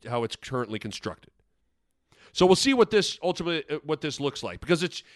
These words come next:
it is truly remarkable how college football has just never gotten its postseason right. Isn't that weird? For as amazing of a sport it is and its popularity, its, its postseason sucks. By far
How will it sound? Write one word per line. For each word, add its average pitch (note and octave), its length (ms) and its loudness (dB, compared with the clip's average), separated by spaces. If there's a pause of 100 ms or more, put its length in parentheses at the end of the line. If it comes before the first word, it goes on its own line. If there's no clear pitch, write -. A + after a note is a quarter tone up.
it - 120 -8
is G4+ 140 2
truly B3+ 380 4
remarkable F3 640 2
how D#3 100 -2
college D#3 420 2
football D3+ 340 2
has C#3 80 0
just C3 200 -4
never A#2+ 560 2
gotten B2+ 640 -2 (400)
its - 160 -4
postseason B2 800 -2
right. F#2 300 -10 (800)
Isn't - 60 -4
that C4 140 0
weird? D#3 300 2 (220)
For G3 160 2
as F3 120 0
amazing G3 460 -6
of A3+ 80 0
a G3 60 4
sport F3 320 6
it F3 120 4
is E3+ 240 4
and C#3 80 0
its B2+ 140 -4
popularity, D3+ 880 2
its, - 320 0 (180)
its - 320 -2
postseason C#3 760 0
sucks. - 920 -14 (1700)
By F3 180 2
far A#3+ 760 -2